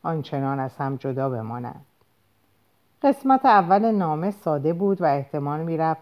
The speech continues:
خود لینتون آن را نوشته باشد، ولی بقیه نامه را معلوم بود پدرش دیکته کرده، زیرا به لحن مؤثری نوشته شده بود: من نمی‌گویم که کاترین به اینجا بیاید، ولی چون پدرم به من اجازه نمی‌دهد به خانه شما بیایم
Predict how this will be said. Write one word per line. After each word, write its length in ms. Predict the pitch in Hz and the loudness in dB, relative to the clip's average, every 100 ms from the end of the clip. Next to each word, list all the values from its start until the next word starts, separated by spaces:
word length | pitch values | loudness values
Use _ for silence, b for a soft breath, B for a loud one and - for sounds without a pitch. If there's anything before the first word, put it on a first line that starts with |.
| _ _ _ - | _ _ _ 0
خود 160 | 294 | 4
لینتون 560 | 254 170 135 131 190 160 | 4 4 -2 0 0 0
آن 220 | 131 127 | -4 -6
را 100 | 123 | -6
نوشته 460 | 127 127 127 - 131 | -8 -8 -8 -8 -10
باشد، 400 | 147 - - - _ _ _ _ _ _ - | -10 -12 -14 -14 _ _ _ _ _ _ 2
ولی 220 | 254 262 | 4 6
بقیه 520 | 226 202 190 202 226 | 6 6 4 2 2
نامه 280 | 208 170 170 | 2 0 0
را 120 | 185 | 0
معلوم 420 | 185 160 151 165 175 | 2 0 -2 -2 -4
بود 180 | 180 | -4
پدرش 540 | - 147 156 165 147 - | -4 0 2 2 0 -6
دیکته 320 | 123 - 131 | -12 -8 -10
کرده، 420 | - 123 117 135 | -6 -6 -6 -10
زیرا 400 | 131 139 139 151 - b b - | -6 -2 2 0 -2 b b 0
به 100 | 226 | 4
لحن 340 | 226 240 240 | 6 4 2
مؤثری 640 | 220 147 147 - 190 202 196 | 2 0 -2 -2 0 0 0
نوشته 420 | 143 143 - 180 | -2 -6 -6 -6
شده 300 | - 175 170 | -2 -2 0
بود: 300 | 165 170 170 _ _ _ _ _ - | 0 -2 -4 _ _ _ _ _ 0
من 140 | 302 | 4
نمی‌گویم 600 | 302 294 233 135 139 127 131 | 4 6 4 2 0 -2 -4
که 140 | 143 | -6
کاترین 520 | - 143 135 - 147 | 0 0 0 -4 -2
به 80 | 143 | -2
اینجا 360 | 131 131 127 123 | -2 -4 -4 -8
بیاید، 520 | 131 127 120 120 - _ _ _ _ - | -6 -4 -4 -6 -10 _ _ _ _ 0
ولی 220 | 226 226 | 2 4
چون 220 | 226 220 208 | 2 0 2
پدرم 500 | 208 180 180 185 175 | 2 4 4 2 0
به 80 | |
من 220 | 165 160 160 | 0 -2 -2
اجازه 400 | 147 151 143 165 | -2 -2 -2 0
نمی‌دهد 600 | 190 190 123 131 131 - | 0 0 0 -2 -4 -4
به 100 | 135 | -6
خانه 380 | - 143 139 139 | -4 -4 -4 -6
شما 320 | - 151 147 | -6 -4 -4
بیایم 680 | 143 147 143 147 165 180 | -2 0 0 0 -2 -4